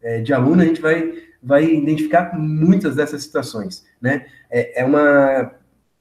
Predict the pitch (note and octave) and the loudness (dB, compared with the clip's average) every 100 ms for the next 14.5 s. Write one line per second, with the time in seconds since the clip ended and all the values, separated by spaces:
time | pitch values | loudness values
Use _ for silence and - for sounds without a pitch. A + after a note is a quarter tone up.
0 | _ - B2+ D3+ D3+ B2+ C#3 F3+ F#3 A#2 | _ -10 -8 -4 -4 0 0 0 0 -2
1 | A#2 B2+ C3+ D3 D3 E3 - G3 D#3+ C#3+ | -4 -6 -6 -8 -6 -4 -2 -2 0 2
2 | A#2+ A#2+ B2 B2 C#3 C3 B2 B2 A#2+ A#2+ | 0 2 2 2 -2 -2 0 2 0 -2
3 | A#2+ - B2 A#2+ - B2+ B2 A#2+ A#2+ - | -6 -8 -4 -2 -2 0 2 2 0 -10
4 | - B2+ B2 C#3 B2 - F3+ F3 - D#3+ | -12 -6 0 0 0 0 2 2 2 -2
5 | B2+ D#3 F#3+ F3 D#3 F3+ G3 F#3 - _ | 0 2 2 0 -2 0 0 -2 -8 _
6 | _ - D#4 C4+ G3 F#3 - E3 D#3 - | _ 2 4 6 6 4 2 -2 -4 -4
7 | A#2+ F#2 - - _ D#3 D3 C#3 C#3+ D#3+ | -4 -4 -10 -20 _ -12 -6 -4 -2 -2
8 | F3 F#3 F#3+ F#3+ F#3+ F#3 A3 C4 C4+ - | -2 0 0 0 -2 -2 -2 -2 -2 -4
9 | B3 G3 C#3 B2 - C4+ - _ _ F#3 | -4 -2 0 0 0 -4 -12 _ _ -6
10 | F#3 F3 D3+ D#3 D#3 D#3 D3 C#3+ C3+ C3+ | -4 -2 0 0 0 -2 -4 -2 -2 -2
11 | B2 - - _ _ _ _ _ _ _ | -4 -8 -16 _ _ _ _ _ _ _
12 | _ A#2+ A2 G#2 B2 B2 E3 E3+ E3 D3+ | _ -6 -4 -4 -6 -4 -2 0 2 4
13 | D#3 C#3+ D3+ - D#3 C#3 - G#3+ F#3 D#3 | 4 2 -2 -2 0 0 2 4 4 2
14 | D#3 D3 F#3+ A3+ G#3+ | 2 2 2 0 -6